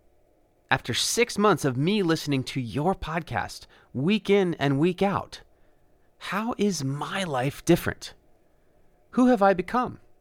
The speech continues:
How has my worldview changed?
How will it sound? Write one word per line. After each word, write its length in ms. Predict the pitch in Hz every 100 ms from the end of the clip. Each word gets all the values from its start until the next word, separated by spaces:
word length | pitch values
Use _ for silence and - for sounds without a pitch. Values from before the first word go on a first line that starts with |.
| _ _ _ _ _ _ _ _ _ _
How 200 | - 131
has 160 | 156 143
my 220 | 151 156
worldview 580 | 151 135 160 131 127 147
changed? 720 | - 127 165 147 - - -